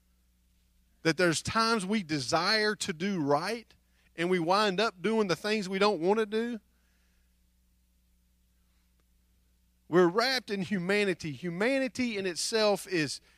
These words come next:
is weak. Humanity, uh, doesn't want to do right. It battles against our spirits. And this is why we must have stronger spirits than we have flesh.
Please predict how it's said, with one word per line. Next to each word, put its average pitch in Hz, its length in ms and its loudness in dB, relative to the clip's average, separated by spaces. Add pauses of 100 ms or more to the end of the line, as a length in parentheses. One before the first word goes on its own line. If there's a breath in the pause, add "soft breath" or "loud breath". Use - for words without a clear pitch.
(180 soft breath)
is 160 200 0
weak. 180 460 -4
Humanity, 196 960 0 (240 soft breath)
uh, 156 500 0 (260 soft breath)
doesn't 202 400 4
want 220 280 0
to 190 100 -4
do 160 240 0
right. 160 320 2
It 151 140 -2 (320)
battles 226 480 6
against 196 420 2
our 160 200 -2
spirits. - 800 0 (360 soft breath)
And 143 120 -8
this 262 200 2
is 240 140 -4
why 220 240 2
we 247 240 2
must 233 300 0
have 196 200 0
stronger 233 560 -2
spirits 262 640 0
than 190 180 -2
we 196 180 -6
have 180 260 -4
flesh. 240 720 -2